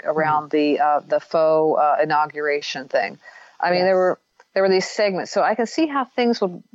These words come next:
Speaker 1: would do that, but there's also these bigger waves throughout our planet.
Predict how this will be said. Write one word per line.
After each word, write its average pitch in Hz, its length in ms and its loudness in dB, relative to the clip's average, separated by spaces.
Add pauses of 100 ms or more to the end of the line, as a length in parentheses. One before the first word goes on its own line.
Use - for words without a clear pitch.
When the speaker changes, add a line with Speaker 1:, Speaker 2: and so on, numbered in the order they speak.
Speaker 1:
would 175 120 2
do 175 140 0
that, 156 160 0
but 185 100 -2
there's 196 220 0
also 254 280 0
these 185 200 0
bigger 175 520 0
waves 143 580 0
throughout 156 680 2
our 151 160 -2
planet. 151 640 -2